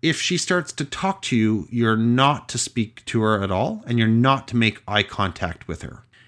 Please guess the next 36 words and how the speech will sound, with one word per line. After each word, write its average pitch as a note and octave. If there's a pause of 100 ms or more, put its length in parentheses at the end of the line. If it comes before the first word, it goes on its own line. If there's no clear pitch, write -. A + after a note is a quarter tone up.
(160)
If D#3
you A3
can G#3+
ride D#3
that F3
out, A#2
one C3+
of D#3+
two E3+
things D#3
will B2
happen. G2+ (100)
One, D#3
you're C3
gonna B2+
be A#2+
brought A#2+
back B2
down A2
to -
the G#2+
lo-, F#2+ (100)
I C3
guess D3+
the D3+
last A#2
number A#2
you're G#2+
supposed -
to A2
press G#2
is G2+
the F2+
lobby. E2+ (320)
If -
you C3